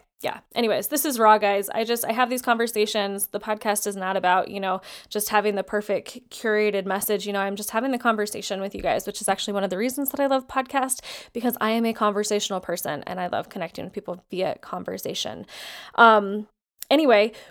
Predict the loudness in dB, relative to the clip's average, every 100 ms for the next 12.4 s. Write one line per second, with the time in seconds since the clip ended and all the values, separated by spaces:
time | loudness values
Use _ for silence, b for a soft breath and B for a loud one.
0 | B 0 4 6 8 8 6 4 6 6
1 | 6 2 -2 -6 -10 _ _ _ -18 _
2 | -2 0 4 8 10 10 6 -2 -16 -20
3 | -6 0 0 0 -4 2 2 2 2 2
4 | 2 0 -2 -4 B -8 2 4 4 0
5 | -4 -2 -2 -2 0 0 4 2 2 B
6 | B 0 4 4 4 -2 2 4 4 2
7 | -2 -8 -2 0 0 2 2 2 -2 -2
8 | 4 4 4 2 4 4 0 -4 -4 -4
9 | 0 0 0 -6 -6 -2 0 0 B B
10 | 0 2 2 2 2 2 2 -2 0 0
11 | 0 2 0 0 -2 -2 -2 -4 0 2
12 | 4 4 2 -8